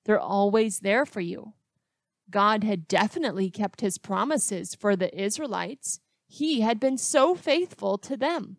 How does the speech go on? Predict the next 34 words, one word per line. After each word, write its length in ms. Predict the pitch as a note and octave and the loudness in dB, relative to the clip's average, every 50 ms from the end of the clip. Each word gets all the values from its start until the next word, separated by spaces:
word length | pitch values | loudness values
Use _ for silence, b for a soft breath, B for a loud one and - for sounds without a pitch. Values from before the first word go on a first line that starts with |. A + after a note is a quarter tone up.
| _ _ _ _ _ _ _ _ _ _ - | _ _ _ _ _ _ _ _ _ _ -2
But 180 | G#3+ G#3 G3+ G#3 | 0 0 0 0
now 300 | G#3+ G3+ F#3+ G3 G3+ G#3+ | -2 0 0 2 2 0
it 120 | G3+ G#3 | 0 -2
seemed 340 | - - A3+ G#3+ G#3+ A3 G#3 | -6 -6 -4 -2 -2 0 0
that 200 | G#3+ G3 G3 - | 0 0 0 -2
the 80 | A3 | -8
people 440 | G#3 - - A3 A3 - - A3+ A3+ | -8 -8 -10 -10 -10 -6 -4 -4 -2
had 220 | G3+ G#3 G3+ F#3+ _ | 0 -2 -2 -4 _
forgotten 580 | - A3+ A3 G3+ A3 G3+ G#3 G3 - G3+ G3 | -6 -6 -4 2 4 4 4 4 2 -4 -6
about 360 | F#3+ F3+ F3+ F#3+ G3 - F#3+ | -4 -2 0 0 0 0 -2
God 280 | F#3+ G3 F#3+ G3 G3 F3+ | 0 2 2 2 2 0
being 280 | E3+ G3+ G3 G3+ G#3+ G#3 | -4 -6 -6 -6 -6 -8
faithful 500 | - - G3+ A3 B3+ - - - F3 - | -6 -4 -2 -4 -4 -4 -8 -12 -12 -12
to 160 | - - F#3+ | -8 -8 -8
them. 300 | F3 F3+ F3 F3 F#3 G3 - _ _ _ _ _ _ _ _ _ _ _ _ _ _ _ _ | -6 -6 -8 -8 -10 -14 -18 _ _ _ _ _ _ _ _ _ _ _ _ _ _ _ _
God 340 | - A#3+ A#3 C4 D#4+ E4+ D4+ | 2 4 4 4 4 2 0
told 340 | - A#3+ C4 B3+ A#3 G#3+ - | 0 4 6 6 6 6 2
Samuel 600 | - - - A3 G#3+ A#3 B3 A#3 G3+ F#3 F3 F3 | -2 -4 0 2 2 2 2 0 0 0 0 0
to 180 | - - C4+ C4 | -2 -4 -4 -4
give 300 | G#3 B3+ D4+ F4+ F4+ - | -2 0 0 0 0 0
the 100 | F4+ - | -2 -2
people 380 | - B3+ C4+ C4 - D4 D4 | 0 -2 -4 2 2 2 4
what 180 | C#4 D4 - G3+ | 6 4 2 4
they 140 | D4+ D#4+ D#4 | 0 0 0
wanted, 460 | C4 D#4 D#4+ F#4 G4 F4+ E4 E4 D#4 D4+ _ _ _ _ _ _ _ _ _ _ _ _ _ - | 0 -2 -2 -2 0 0 0 -2 -2 -6 _ _ _ _ _ _ _ _ _ _ _ _ _ 2
but 460 | C4 D#4 E4+ D#4+ - - - - - - G3+ G3 | 4 6 6 6 2 0 -8 -12 -12 -12 -16 -6
God 320 | F3+ G3+ G3 G3 F#3+ F#3+ F#3+ - - | 0 4 4 6 6 4 2 4 6
also 500 | G3+ A3 C#4 F#4+ G#4 - - C4 G#3 F#3+ | 8 8 10 8 8 6 4 4 4 2
told 360 | F3 - G3+ F#3 F#3+ F3+ D#3+ | 4 4 4 4 4 2 0
Samuel, 640 | - - G#3+ G3 F#3+ F#3+ G3 F#3 G3 F#3+ F#3+ G#3 A3 _ _ _ - | -6 -4 -2 0 0 0 -2 0 0 0 0 0 -4 _ _ _ -2
"Give 380 | - B3 C4 C#4 C4 A#3 G#3 | 2 4 4 4 4 2 -2
them 300 | F#3+ A3 A#3 A3+ A#3 A#3 - | 2 2 2 2 2 -2 -2
a 160 | - G#3 G3+ | 2 2 2
warning 840 | G#3 F#3+ F3+ F3 G3 G#3 A3 A3+ A3 G3+ F#3 F3+ F3+ F3+ F#3+ G3+ | 4 2 0 2 4 6 6 6 4 2 0 -4 -6 -10 -14 -18